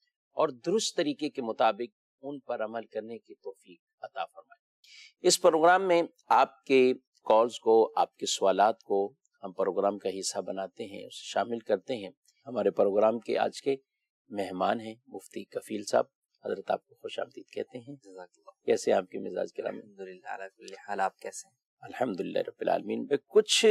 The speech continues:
Speaker 1: رمضان کی تیاری کے حوالے سے، آ، دیگر تو ہم خوردنوش یا دیگر چیزوں کے حوالے سے ہر گھر ہی تیاری کرتا ہے، کرنی بھی چاہیے، اور، آ،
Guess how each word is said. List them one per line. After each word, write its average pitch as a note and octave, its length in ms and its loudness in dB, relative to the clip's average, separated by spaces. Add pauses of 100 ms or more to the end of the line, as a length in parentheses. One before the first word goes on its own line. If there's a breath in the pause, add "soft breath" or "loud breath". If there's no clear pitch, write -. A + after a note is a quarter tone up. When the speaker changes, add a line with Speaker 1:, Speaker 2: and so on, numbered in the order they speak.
(260)
Speaker 1:
رمضان A#2+ 560 4
کی D#3 300 -2
تیاری A#2+ 560 2
کے C#3 180 -4
حوالے G2+ 340 4
سے، G2+ 240 0 (680 loud breath)
آ، G2 360 4 (520)
دیگر B2+ 360 2
تو B2+ 320 2
ہم B2+ 220 0 (200)
خوردنوش A2 680 2
یا G#2+ 200 0
دیگر G#2 200 -2
چیزوں G#2+ 380 -4
کے G#2+ 160 0
حوالے G2 280 2
سے G2+ 260 -2 (460)
ہر G2+ 100 -2 (120)
گھر F#2+ 120 -4
ہی B2 180 -6
تیاری B2+ 360 0
کرتا A2+ 340 -4
ہے، A2 60 -14 (200)
کرنی F#2 240 -12
بھی A2+ 120 -10
چاہیے، A2 360 -2 (880 loud breath)
اور، - 240 2
آ، G2+ 340 0